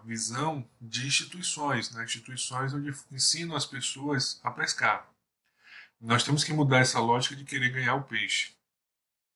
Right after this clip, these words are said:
Os americanos têm muito essa parte da filantropia, os milionários, né? Onde eles montam instituições, fundações.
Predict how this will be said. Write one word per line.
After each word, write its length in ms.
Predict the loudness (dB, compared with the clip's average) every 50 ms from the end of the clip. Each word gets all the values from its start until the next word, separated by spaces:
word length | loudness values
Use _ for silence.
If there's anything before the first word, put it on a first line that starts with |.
| _ _ _ _ _ _ _ _ _ _ -14
Os 160 | -6 0 0
americanos 500 | 4 6 6 6 6 6 6 6 4 4
têm 120 | 2 0
muito 200 | -2 -2 0 0
essa 160 | 0 0 0 0
parte 300 | 2 4 4 4 4 0
da 80 | -4
filantropia, 680 | -8 -8 -8 -8 -8 -8 -8 -10 -10 -8 -6 -4 -4 -4
os 100 | -4 -6
milionários, 540 | -10 -10 -8 -6 -2 2 2 2 2 0 -6
né? 100 | -10 -10
Onde 140 | -8 -8 -8
eles 120 | -8 -8
montam 320 | -10 -10 -10 -10 -10 -2 4
instituições, 800 | 4 4 4 4 -4 -8 -4 -4 -2 0 0 2 2 0 0
fundações. 920 | -4 -6 -8 -8 -6 -4 -4 -2 -2 -2 -2 -2 -2 -2 -4 -6 -6 -12